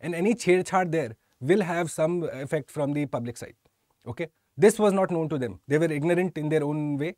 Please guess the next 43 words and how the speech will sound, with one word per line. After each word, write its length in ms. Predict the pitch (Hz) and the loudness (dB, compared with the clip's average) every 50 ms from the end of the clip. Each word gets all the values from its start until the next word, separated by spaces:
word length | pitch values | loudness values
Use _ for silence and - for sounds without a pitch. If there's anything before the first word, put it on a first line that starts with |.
| _ _ | _ _
in 100 | - 127 | -6 -6
their 100 | 135 131 | -4 -4
own 140 | 131 131 123 | -4 -4 -6
sense. 300 | - 143 185 208 - - _ _ _ _ _ _ _ | -6 -8 -8 -10 -12 -14 _ _ _ _ _ _ _
And 360 | - 190 220 240 226 226 220 - _ _ _ _ - | 4 6 6 6 6 2 -2 -10 _ _ _ _ 4
because 400 | 147 185 - 208 226 262 277 226 | 6 6 8 10 10 10 10 8
of 160 | 262 254 220 | 8 6 6
their 160 | 190 214 226 220 | 4 4 4 4
policies, 480 | - 208 196 190 180 - 170 156 135 | 4 2 2 2 2 0 0 0 2
here 160 | 123 175 208 | 4 6 8
was 180 | 233 233 220 208 | 8 8 8 6
this 160 | 175 220 - | 2 2 0
individual 420 | 196 175 180 180 180 175 165 185 160 | 2 2 4 4 4 2 2 0 0
who 100 | 175 170 | -2 -2
stood 260 | - - 170 170 170 | -2 0 2 2 2
up 220 | 180 160 - _ _ _ _ _ _ _ _ _ _ | 2 0 -2 _ _ _ _ _ _ _ _ _ _
to 60 | - 190 | 0 2
do 100 | 180 214 | 4 4
what 320 | 233 226 202 185 170 151 | 2 2 0 -2 -2 -2
was 160 | 156 170 156 | -2 -4 -4
correct. 380 | - - 117 90 - _ - _ _ _ _ _ _ _ _ _ - | -4 -6 -8 -8 -10 _ -20 _ _ _ _ _ _ _ _ _ -12
Okay? 220 | 165 160 - 175 - _ | -10 -8 -8 -10 -10 _
Let's 160 | - 202 214 214 | -2 -2 0 0
look 120 | 226 196 | 0 2
at 120 | 220 208 | 2 2
what 180 | 170 175 185 180 | 4 4 4 4
he 60 | 180 | 4
did 160 | 180 175 180 | 2 2 0
essentially. 520 | 170 135 113 - 123 107 - 113 104 - - _ _ _ _ _ | 0 -2 -4 -6 -10 -12 -12 -14 -16 -16 -18 _ _ _ _ _
He 160 | _ 220 240 247 | _ 2 4 8
mobilized 640 | 233 233 240 247 208 262 247 247 240 247 247 233 | 10 10 10 10 10 8 6 6 6 6 4 4
the 100 | - 233 | 0 -4
tribal 380 | - - 196 190 208 196 208 214 | -2 0 2 2 4 2 2 2
community 440 | - 202 180 190 185 220 165 196 196 | 0 -2 -2 -2 -2 -4 -2 -2 -2
against 320 | 165 151 151 151 156 - | 0 0 -2 -4 -4 -4
the 80 | 160 156 | -4 -4
British 420 | 135 135 123 123 113 - - - _ _ _ _ _ _ _ _ _ _ | -4 -6 -6 -8 -12 -14 -18 -20 _ _ _ _ _ _ _ _ _ _
and 140 | - 185 196 | -4 0 2
also 240 | 196 196 185 214 202 | 2 2 2 0 0
forced 260 | - 196 196 190 170 | 2 2 2 4 2
them 140 | 196 190 185 | 2 2 2
to 60 | 196 | 0
introduce 500 | 190 165 180 175 175 220 247 247 - - | 0 0 0 0 0 -2 -2 -4 -6 -12